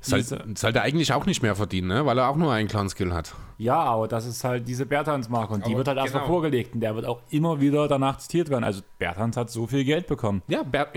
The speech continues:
Speaker 1: ganz klar, Bertans ist letztes Jahr hier zum Thema, äh, reiner Shooter, le-, mehr oder weniger.
Speaker 2: Joe Harris.
Speaker 1: Auch Joe Harris. Wobei Harris natürlich nochmal eine andere Klasse als ein Davis Bertans ist, finde ich. Aber der hat auch nur, ich glaub, eineinhalb mehr im Jahr oder sowas. Also ist ja auch dieselbe Range.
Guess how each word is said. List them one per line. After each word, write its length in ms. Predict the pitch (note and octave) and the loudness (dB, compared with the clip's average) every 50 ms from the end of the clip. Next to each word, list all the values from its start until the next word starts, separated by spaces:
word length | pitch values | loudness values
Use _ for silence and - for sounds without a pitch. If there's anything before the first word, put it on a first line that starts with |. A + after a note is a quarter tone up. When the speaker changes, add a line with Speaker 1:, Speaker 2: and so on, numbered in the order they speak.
| B2 | -2
Speaker 1:
ganz 200 | - D#3+ G#3+ - | -2 -2 -2 0
klar, 160 | - C#4+ A#3+ | 0 0 0
Bertans 460 | - - C3 D#3 - F3+ F#3+ G3+ F#3 - | 0 0 0 0 0 0 -2 -2 -2 -4
ist 120 | F3+ - | -6 -4
letztes 380 | - F3 F3 - - - - - | -2 -2 -2 -4 -6 -6 -4 0
Jahr 180 | F3+ E3+ F3 F3+ | 0 2 2 2
hier 240 | F#3 F#3+ G3+ G3 F#3 - | 2 2 0 0 -4 -4
zum 240 | - - E3 D#3+ | -4 -2 -2 -2
Thema, 460 | D3 - D3+ D#3 E3 E3 E3 E3 D#3 D3+ | -2 -2 -2 0 2 2 2 0 0 -2
äh, 340 | - C#3+ C#3 C#3+ C#3 C3+ C3+ | 0 0 2 4 4 2 2
reiner 320 | B2 - C#3 C#3+ D#3+ D#3 | 0 0 -2 0 0 -2
Shooter, 420 | B2+ - D3+ D#3+ D#3+ - G3+ G3 G#3 | -2 0 -2 -2 2 2 2 2 2
le-, 140 | F#3 E3+ | 0 0
mehr 160 | E3 E3+ E3+ E3+ | 0 0 0 0
oder 180 | E3 E3+ E3 | 0 0 0
weniger. 220 | D#3+ E3 E3 E3+ A#2+ | 0 0 0 2 2
Speaker 2:
Joe 120 | A#2 A2+ - | 2 4 4
Harris. 240 | C#3 D3 C#3 A#2 G#2 | 4 4 4 4 2
Speaker 1:
Auch 100 | - - | 0 0
Joe 220 | - D3+ C#3+ C3+ | 0 0 0 2
Harris. 400 | D3+ D#3+ F#3+ G3 G#3 A#3+ - - - - - - | 0 2 2 2 0 0 -2 -6 -8 -16 -10 -2
Wobei 340 | - G#2+ G#2+ B2 A#2+ B2 B2+ B2 - | 0 0 2 4 2 2 0 0 -2
Harris 460 | A2+ B2 B2 C#3 D3+ D3+ C#3 - - - - F#2+ G#2 | -2 0 0 2 2 0 0 -4 -10 -14 -20 -16 -8
natürlich 460 | A#2 B2 B2 A2+ A2+ C3 B2+ A#2 - | -4 -2 -2 -2 -2 -2 -2 -2 -2
nochmal 220 | C3 A#2+ A2+ A#2 A#2 | 0 0 0 0 0
eine 160 | A2 G#2+ G#2+ | 0 0 0
andere 280 | A2 A#2+ A#2 G#2 G#2 F#2 | 0 -2 -2 -2 -2 -2
Klasse 280 | - A2 A2 A#2 C3+ | -2 -2 -2 0 0
als 140 | B2 G#2 F#2 G#2 | -2 0 0 0
ein 60 | F#2 | -2
Davis 200 | F#2 F2+ F2+ D2+ | -2 -2 -2 -4
Bertans 440 | - F2 E2 F2 B2 B2+ B2 A#2+ B2+ | -2 -2 -2 0 -2 -2 -2 0 -2
ist, 140 | B2+ B2 | -4 -4
finde 240 | - - C3+ C#3 D3 | -4 -4 -2 -2 -2
ich. 100 | D3+ - | -2 -4
Aber 160 | B2+ G#2 A2+ | -4 -4 -6
der 160 | G2+ G#2+ G#2+ A2+ | -6 -6 -6 -4
hat 160 | A#2+ B2 C#3+ | -4 -6 -4
auch 180 | C#3 C3+ - | -6 -8 -6
nur, 140 | F#3 E3 C#3 | -4 -4 -4
ich 80 | A#2 - | -4 -6
glaub, 240 | - B2 A2 - G#2 | -6 -8 -6 -6 -6
eineinhalb 400 | G#2+ G#2+ G2+ G2+ G#2+ G#2 - - | -6 -6 -6 -4 -6 -6 -6 -6
mehr 180 | F2+ G2 A#2+ | -6 -6 -4
im 100 | C3+ C3 | -4 -2
Jahr 220 | A2 A2 A#2 C3 C#3 | -2 0 0 0 -2
oder 160 | C#3 C#3 C3 | -2 -4 -2
sowas. 320 | C3+ C3+ C#3+ D#3+ F3 - | -2 -4 -4 -4 -6 -6
Also 160 | A#2+ G#2+ G#2+ | -6 -4 -4
ist 120 | G#2 G2+ - | -4 -2 -2
ja 100 | B2 A2+ | -2 -2
auch 120 | C#3 D3 | -2 -2
dieselbe 380 | - G#3 D#3 - C#3 B2 B2 C3 B2+ | -2 -2 -2 0 0 0 0 2 0
Range. 220 | B2+ C3+ F3 A3+ | 0 0 -2 -6